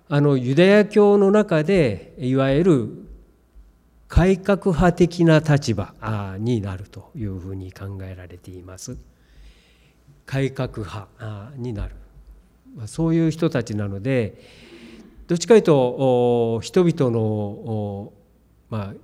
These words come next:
いわゆる一般の人たちの思いだとか、そういうもの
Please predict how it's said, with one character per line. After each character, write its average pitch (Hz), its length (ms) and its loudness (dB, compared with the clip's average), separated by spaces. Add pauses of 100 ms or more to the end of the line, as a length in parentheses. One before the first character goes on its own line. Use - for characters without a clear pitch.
(280)
い - 20 -8
わ 143 120 2
ゆ 160 60 2
る 120 220 -2
一 110 140 -10 (100)
般 123 160 -4
の 123 140 -4
人 117 180 -8
た 107 140 -6
ち 101 140 -14
の 101 180 -6
思 110 240 -4
い 107 60 -6
だ 101 140 -8
と 95 160 -12
か、 98 360 -10 (400)
そ 127 280 -6
う 123 40 -2
い 123 40 -2
う 127 60 -2
も 120 120 -2
の 113 100 -2